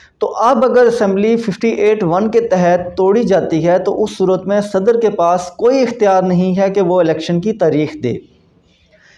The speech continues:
उस सूरत में election की तारीख chief election commissioner देगा। और अभी हम देखें कि जो हमारी assembly अभी dissolve हुई थी अगस्त के महीने में, तो वो assembly भी Article fifty eight one के तहत dissolve हुई थी। वज़ीर आज़म ने advice भेजी थी सदर को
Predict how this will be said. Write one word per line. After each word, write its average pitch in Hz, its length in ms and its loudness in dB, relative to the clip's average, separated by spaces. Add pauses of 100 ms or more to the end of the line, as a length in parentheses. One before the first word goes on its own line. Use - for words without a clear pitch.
(200)
उस 247 300 -4
सूरत 233 300 4
में 226 200 2
election 208 420 2
की 233 100 2
तारीख 190 420 2
chief 226 340 -2
election 180 440 -2
commissioner 175 440 0 (100)
देगा। 127 340 0 (1200)
और 185 120 2
अभी 220 200 2
हम 240 200 2
देखें 220 300 2
कि 240 60 2
जो 226 160 2
हमारी 190 260 2
assembly 208 320 2
अभी 208 500 0
dissolve 170 400 2
हुई 180 160 4
थी 196 160 0
अगस्त 190 360 0
के 202 80 2
महीने 156 380 2
में, 175 260 0 (840)
तो 202 60 0
वो 190 140 2
assembly 226 420 2
भी 240 200 0
Article 226 440 2
fifty 214 360 -2
eight 208 220 2
one 180 200 0
के 220 120 2
तहत 226 460 -2 (260)
dissolve 208 400 2
हुई 226 160 2
थी। 247 200 0
वज़ीर 185 360 2
आज़म 196 280 2
ने 220 160 2
advice 180 520 0
भेजी 233 220 2
थी 233 140 0
सदर 233 300 2
को 254 120 2